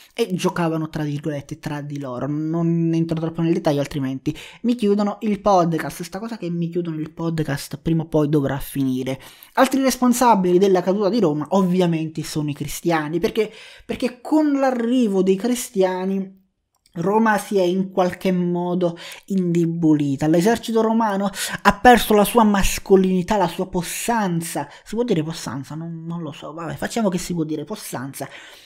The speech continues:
Ha perso il suo vigore, la sua virilità, no? È diventato cristiano, è diventato una pappamolla. "Uh, vogliamoci bene, non ammazziamoci, non combattiamo", perché ovviamente si sa che i cristiani sono tutti dei santi e che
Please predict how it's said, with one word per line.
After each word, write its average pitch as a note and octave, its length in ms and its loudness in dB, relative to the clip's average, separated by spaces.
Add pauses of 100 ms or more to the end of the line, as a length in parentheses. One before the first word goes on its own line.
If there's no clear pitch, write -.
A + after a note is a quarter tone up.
(140)
Ha F3 80 -8
perso A#3 540 4
il F#3+ 120 0
suo A3 320 0
vigore, F3+ 640 6
la D#3 100 2
sua G3 240 4
virilità, E3+ 520 2
no? F3 140 0 (280)
È F#3 100 4
diventato F3+ 520 0
cristiano, G#3 800 2
è F3 80 6
diventato F3 680 2
una F3+ 160 -4
pappamolla. F#3+ 960 -2 (240)
"Uh, B3+ 160 2
vogliamoci G#3 680 2
bene, G3 400 6
non F#3+ 240 4
ammazziamoci, F#3 920 0
non F3 300 2
combattiamo", D#3+ 960 -2
perché C#3+ 240 -8
ovviamente D3+ 460 -2
si D3 80 -2
sa E3 160 2 (260)
che - 120 2
i G3 40 8
cristiani G3 760 0
sono E3+ 400 -4
tutti A#3 400 4
dei F3+ 120 6
santi G#3 380 2
e E3+ 100 -4
che - 180 2